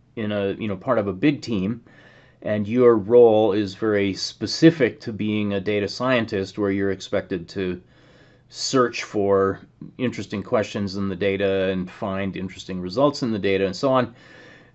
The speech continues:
you may have some other people or person, uh, who might be called something like a data engineer who's responsible for doing that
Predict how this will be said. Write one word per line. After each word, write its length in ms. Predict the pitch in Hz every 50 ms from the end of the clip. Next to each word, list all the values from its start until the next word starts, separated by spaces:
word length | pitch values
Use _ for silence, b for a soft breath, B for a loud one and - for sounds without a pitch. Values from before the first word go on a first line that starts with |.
| _ _ _ _ _
you 180 | - 143 156 151
may 220 | 156 165 165 160
have 480 | 139 147 147 139 135 135 135 131 127 - - - - - - - _ _ _ _ _ _ _ _ _ _ _ _ _ _ _ _ _ _ _ _ _ _ _ _ _ _ _ _ _ _ _ _ _ _ _ _ _ _ _ _ -
some 220 | - - 147 135 131
other 240 | - 143 165 175
people 360 | 143 - - 135 113 - 127 131
or 180 | 131 123 107
person, 720 | 95 - 117 120 117 113 135 127 123 123 120 120 113 117 - -
uh, 380 | - 107 104 104 104 104 104 101
who 260 | 92 - 107 110 107
might 260 | 104 107 107 110 90
be 100 | 90 107
called 300 | 101 - - 110 107 104
something 300 | - - 110 104 101 101
like 200 | 98 98 98 -
a 60 | 95
data 300 | 92 90 110 113 117 117
engineer 640 | 110 107 104 101 92 98 104 123 143 135 110 104 104
who's 220 | 104 110 101 95 95
responsible 600 | 92 92 - 113 107 101 104 101 - 104 104 98
for 120 | - -
doing 360 | 101 92 98 101 98 95 95 92
that 380 | 101 110 113 120 120 - b